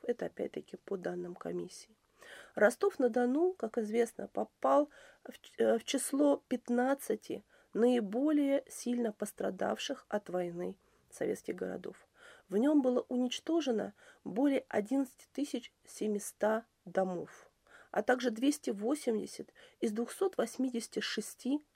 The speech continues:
предприятий, то есть только шесть предприятий не были до конца разрушены. Ростову был нанесён огромный материальный ущерб, который составил свыше двух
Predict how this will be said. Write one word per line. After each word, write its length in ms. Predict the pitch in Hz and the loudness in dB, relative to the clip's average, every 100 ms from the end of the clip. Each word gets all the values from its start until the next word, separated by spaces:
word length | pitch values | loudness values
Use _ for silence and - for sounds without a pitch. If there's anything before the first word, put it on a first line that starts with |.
| _ - | _ -10
предприятий, 600 | 208 - 208 185 - - | -6 -4 -2 -2 -6 -10
то 100 | - | -10
есть 100 | - | -2
только 280 | 254 - | -2 0
шесть 340 | - 208 226 - | -2 0 0 -2
предприятий 720 | - - - 190 220 - 220 _ - _ 196 | -14 -12 -6 -4 -4 -8 -16 _ -20 _ -2
не 160 | 202 | 0
были 180 | 220 208 | 2 -2
до 140 | 185 185 | -4 -6
конца 380 | 175 175 - | -6 -10 -10
разрушены. 540 | 175 - - - - - _ _ _ _ - - - | -10 -8 -10 -12 -16 -18 _ _ _ _ -20 -20 0
Ростову 400 | 233 - 392 381 | 0 4 6 6
был 160 | 302 277 | 6 4
нанесён 600 | 269 269 - 311 302 302 - - | 2 0 2 4 4 2 -8 2
огромный 480 | 240 220 269 311 262 | 4 6 6 6 6
материальный 580 | 233 226 226 220 196 | 2 0 0 2 0
ущерб, 560 | - 214 - - 320 - | -2 -4 -6 0 0 0
который 360 | - - 262 254 | -2 2 2 2
составил 440 | 240 - 269 262 | -2 2 2 2
свыше 340 | - 240 - | 0 -4 -4
двух 480 | 202 196 226 311 - | -4 -4 2 2 2